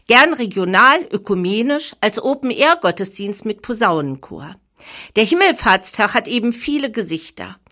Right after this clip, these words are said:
Und von Beginn an verbinden sich auch ganz unterschiedliche Gefühle mit ihm. Am Ende des Lukasevangeliums heißt es schlicht:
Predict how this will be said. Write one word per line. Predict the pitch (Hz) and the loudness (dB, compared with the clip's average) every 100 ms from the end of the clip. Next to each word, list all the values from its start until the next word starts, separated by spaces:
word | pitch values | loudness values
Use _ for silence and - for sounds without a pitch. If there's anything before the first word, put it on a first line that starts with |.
| - - | -20 -12
Und | - 202 | -2 0
von | 220 214 | 2 2
Beginn | 196 180 262 330 | 0 0 -4 -2
an | - 220 233 | 0 -2 -2
verbinden | 226 185 220 233 240 | -2 -2 -2 -4 -4
sich | 190 208 - | -8 -4 -2
auch | 196 | -2
ganz | - 226 226 | -2 -4 -4
unterschiedliche | - 320 349 240 - 220 208 208 208 | -4 -2 0 -2 -4 -8 -10 -10 -10
Gefühle | 226 - - 180 151 | -14 -12 -10 -8 -8
mit | 147 139 | -12 -14
ihm. | - 104 185 196 _ _ _ _ - - - | -18 -16 -16 -18 _ _ _ _ -20 -20 -2
Am | - 277 | 0 2
Ende | 370 392 339 | 2 0 -2
des | 240 - | -2 -4
Lukasevangeliums | 277 359 277 240 220 196 208 190 214 208 196 196 196 | -6 0 2 2 -2 -2 -2 0 2 2 2 0 0
heißt | 214 196 - | 0 0 -2
es | 202 | -8
schlicht: | - 196 196 196 - | -6 -4 -4 -6 -18